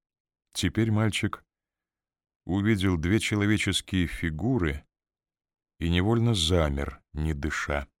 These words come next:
Двое мужчин, словно тёмные тени, сидели на корточках под сосной. Оба были в чёрном.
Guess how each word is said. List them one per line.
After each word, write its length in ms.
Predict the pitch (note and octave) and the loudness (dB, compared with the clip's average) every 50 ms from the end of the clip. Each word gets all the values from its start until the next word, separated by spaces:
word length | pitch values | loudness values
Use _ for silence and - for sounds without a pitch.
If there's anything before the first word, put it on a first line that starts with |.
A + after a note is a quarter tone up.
| _ _ _ _ _ _ _ _ _ _ - | _ _ _ _ _ _ _ _ _ _ -6
Двое 440 | E2+ D#2+ E2+ G2+ C3 E3 F3+ F3+ E3+ | -4 0 2 4 4 6 6 8 8
мужчин, 720 | E3 E3 D#3 - - - - - G3+ G3+ A2 C3 C3+ B2+ - _ _ _ | 8 6 6 4 2 -2 0 0 2 2 2 0 -2 -4 -8 _ _ _
словно 500 | - - - E2+ F2 F2 D#2+ D#2 E2+ E2 | -10 -8 -2 2 2 2 2 2 0 0
тёмные 560 | D2+ - - F#2 F#2 E2+ E2 D#2+ D#2 D2+ C#2+ C2+ | 0 0 2 2 2 4 2 2 0 0 -2 -4
тени, 540 | - - - E2 D#2+ D#2 D#2 F2+ G#2+ A2 - _ _ _ _ _ _ _ _ _ | -4 -2 0 2 2 2 2 0 -2 -4 -6 _ _ _ _ _ _ _ _ _
сидели 560 | - - - F#2 F#2+ D#2 D2+ G2+ C#3 D3+ C#3+ | -4 -2 2 2 2 2 4 2 4 4 4
на 200 | D3 C3+ A#2+ G2+ | 4 6 4 4
корточках 760 | - - - G#2 A2+ A2+ - B2+ - - - - A2 - - | 2 4 4 4 4 4 2 -2 -2 -2 -2 -4 -4 -4 -4
под 160 | - G#2 G2+ - | -6 -6 -4 -4
сосной. 720 | - - G#2+ G2+ - - G2 F#2 E2 D2+ C#2+ C#2+ C#2+ _ _ _ _ _ _ _ _ _ _ _ _ _ _ _ _ _ | -2 -2 -2 -2 0 0 2 2 2 2 0 -2 -6 _ _ _ _ _ _ _ _ _ _ _ _ _ _ _ _ _
Оба 320 | - F#2 A2 A#2+ A2+ B2+ C3 | 2 4 4 6 6 4 2
были 320 | G#2+ F#2 G#2+ G#2+ G#2 G#2+ | 4 4 4 4 6 4
в 120 | G2+ - - | 2 0 -4
чёрном. 640 | - - A2 G#2 F#2 D#2 D2+ D2 D2 C#2 C2+ - | -2 2 4 4 4 4 2 0 0 -2 -4 -8